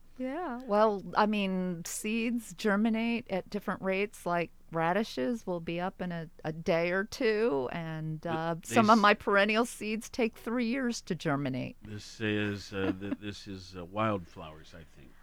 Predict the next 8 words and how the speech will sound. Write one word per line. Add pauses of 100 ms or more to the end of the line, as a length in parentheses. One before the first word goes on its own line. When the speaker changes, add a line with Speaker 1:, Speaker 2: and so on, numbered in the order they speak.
(300)
Speaker 1:
Oh, (120)
that,
Speaker 2:
So (360)
Speaker 1:
then,
Dave,
you're
probably
okay.